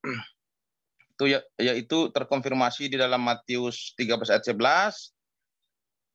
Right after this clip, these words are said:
Jawab Yesus, "Kepadamu diberikan karunia untuk mengetahui rahasia kerajaan surga, tetapi kepada mereka tidak."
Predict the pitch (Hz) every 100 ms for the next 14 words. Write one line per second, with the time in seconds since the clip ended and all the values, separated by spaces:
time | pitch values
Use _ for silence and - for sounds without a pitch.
0 | _ 104 120 - 131 - 156 - 139 147
1 | 151 170 156 147 151 165 151 151 143 143
2 | 160 - 139 135 135 131 123 135 135 135
3 | 180 180 151 135 - 156 147 139 139 139
4 | 143 151 123 98 87 - - _ _ _
5 | _ _ 156 147 143 180 175 147 143 139
6 | 139 147 165 - 139 139